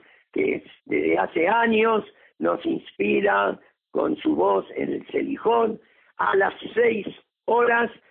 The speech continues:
se va a poder empezar el Selijón. Y después, Tefilat Shachrit. El Gabay de este minyan, que es,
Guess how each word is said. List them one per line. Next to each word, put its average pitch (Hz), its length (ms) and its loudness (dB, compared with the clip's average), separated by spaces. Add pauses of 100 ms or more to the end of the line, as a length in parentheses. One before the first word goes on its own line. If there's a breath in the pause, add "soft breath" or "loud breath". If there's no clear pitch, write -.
(280 soft breath)
se 170 160 2
va 180 520 2
a - 80 -2
poder 190 680 2
empezar 185 840 -2 (100)
el - 320 -2
Selijón. 135 520 -4 (1300 soft breath)
Y 85 320 0
después, 233 600 2 (500)
Tefilat 202 680 0 (200)
Shachrit. - 680 -6 (680)
El 175 260 2
Gabay 202 680 2 (220)
de - 440 2
este 359 220 -4
minyan, 190 640 0 (680)
que 76 200 0
es, - 80 -4